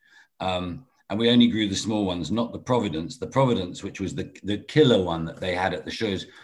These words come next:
it won in eighteen eighty at a weight of fourteen and a half pounds, the pineapple. But we finally got them to fruit for the first time in y-, y-, yay long.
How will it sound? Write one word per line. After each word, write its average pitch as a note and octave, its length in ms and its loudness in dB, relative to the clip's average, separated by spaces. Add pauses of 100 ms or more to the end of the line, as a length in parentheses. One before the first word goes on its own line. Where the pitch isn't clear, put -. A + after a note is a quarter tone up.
(180)
it G#2 140 -8
won C3 280 8
in A#2 340 4
eighteen A#2 440 0
eighty A2+ 400 -2
at F#2 120 -4
a G#2 40 0
weight A2 420 0
of G#2 100 -8
fourteen A#2 580 -2
and G2 100 0
a F#2 60 -2
half G2 400 -4
pounds, F2 540 -4 (200)
the D2+ 80 -12
pineapple. E2+ 640 -6 (440)
But A#2 120 6
we A#2+ 120 4
finally C#3+ 360 6
got - 220 -2
them B2 160 6
to - 100 0
fruit D#3+ 360 0
for - 140 -12
the F#2 80 -6
first A#2+ 360 -4
time G#2 220 0
in G2+ 280 -2
y-, F#2+ 300 -12 (120)
y-, F#2+ 140 -14 (180)
yay A2 360 2
long. F#2 460 0